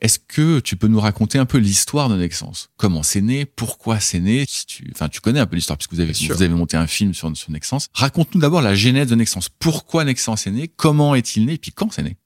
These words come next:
Speaker 2: Bah, ce qui est formidable avec Nexence, c'est que on est né avec la naissance de l'électricité.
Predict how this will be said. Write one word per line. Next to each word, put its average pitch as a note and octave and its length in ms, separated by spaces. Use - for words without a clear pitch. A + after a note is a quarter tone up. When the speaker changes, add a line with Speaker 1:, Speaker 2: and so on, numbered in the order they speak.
Speaker 2:
Bah, - 120
ce - 100
qui - 80
est B2 40
formidable C3 440
avec G#2+ 220
Nexence, A2+ 380
c'est - 180
que F#2+ 340
on G2+ 180
est G#2 80
né C3+ 160
avec G#2+ 340
la F2 100
naissance G#2+ 440
de A2 80
l'électricité. - 720